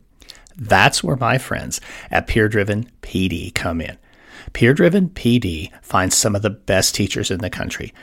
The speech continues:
and documents their instructional strategies that work in real classrooms every day, and then they make the content available to schools everywhere. It's kinda like a master class,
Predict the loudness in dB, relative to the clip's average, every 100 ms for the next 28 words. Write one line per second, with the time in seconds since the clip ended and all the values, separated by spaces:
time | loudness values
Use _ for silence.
0 | -20 -6 0 0 2 2 4 2 0 0
1 | -2 -4 -8 -4 0 0 0 -2 0 0
2 | -2 -4 -4 -4 -4 -4 -6 -8 -8 -6
3 | -4 0 0 2 4 4 2 4 4 2
4 | 0 -2 -4 -6 -8 -12 _ -20 -4 -2
5 | 0 0 0 -4 -10 -20 -20 -20 -2 6
6 | 8 8 6 4 2 0 2 0 0 -2
7 | -2 -2 -4 -4 -2 0 -2 -2 -4 -8
8 | _ -4 -4 -6 -12 -16 _ -20 _ -2
9 | 2 2 0 2 4 6 4 2 0 0
10 | 0 -2 -4 -8 -4 -4 -6 -12